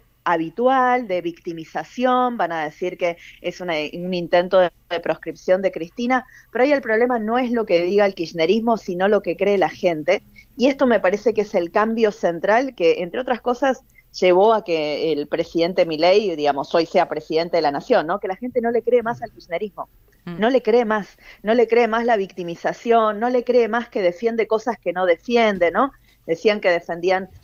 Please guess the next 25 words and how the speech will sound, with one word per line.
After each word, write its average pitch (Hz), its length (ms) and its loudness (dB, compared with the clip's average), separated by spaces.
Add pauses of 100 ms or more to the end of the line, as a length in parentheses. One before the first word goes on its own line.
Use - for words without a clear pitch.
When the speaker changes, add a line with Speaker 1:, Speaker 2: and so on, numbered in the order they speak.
(120)
Speaker 1:
este, 160 380 -2
la 160 140 2
violencia 175 420 0
contra 170 220 2
las 160 120 2
mujeres 180 480 0
y, 156 160 -2
y, 143 340 -6
y 160 40 -4
ya 180 200 2
vimos, 180 580 -2
digamos, 147 440 -4
las 147 260 0
actitudes 175 420 2
de 160 60 6
su 160 120 -8
propio 170 300 0
presidente 180 480 0
que 147 140 -2
nadie 180 360 2
parece 156 320 -2
que 165 100 2
advirtió 151 560 0
durante 156 400 -4
su, 147 260 -4